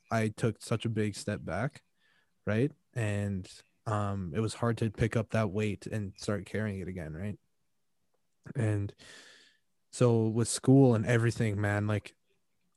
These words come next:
I was, I was tired physically and mentally because I, I just switched off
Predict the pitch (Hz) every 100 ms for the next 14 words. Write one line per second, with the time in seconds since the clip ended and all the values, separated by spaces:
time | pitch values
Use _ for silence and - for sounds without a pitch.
0 | - 131 127 - 113 113 - 90 123 160
1 | 151 - 139 131 - 135 170 - _ _
2 | _ _ _ _ _ _ _ _ _ 120
3 | 117 110 113 117 123 113 110 113 - 110
4 | 123 113 110 - _ - 113 110 117 127
5 | - - _ _ _ _ _ _ - -
6 | _ _ _ - - 131 - 117 104 -
7 | -